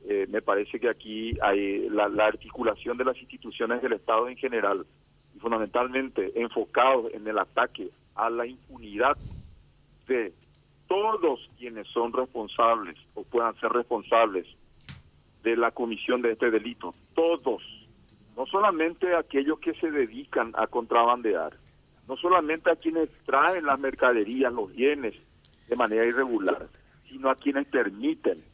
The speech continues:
a quienes facilitan, sean servidores públicos, sean miembros de las Fuerzas Armadas, sean miembros de las fuerzas policiales,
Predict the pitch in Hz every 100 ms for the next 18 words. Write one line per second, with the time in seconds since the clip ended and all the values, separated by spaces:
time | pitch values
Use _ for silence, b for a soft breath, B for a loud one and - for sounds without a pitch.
0 | _ _ _ _ 117 - 135 135 - 139
1 | - 107 107 160 - 95 87 - _ _
2 | _ - 156 151 160 151 127 147 147 -
3 | 202 165 247 214 95 - _ _ _ _
4 | 147 156 156 143 147 156 156 160 143 -
5 | 139 - 147 139 113 139 120 95 - 143
6 | 143 139 151 151 135 131 135 156 - 131
7 | 113 - 135 -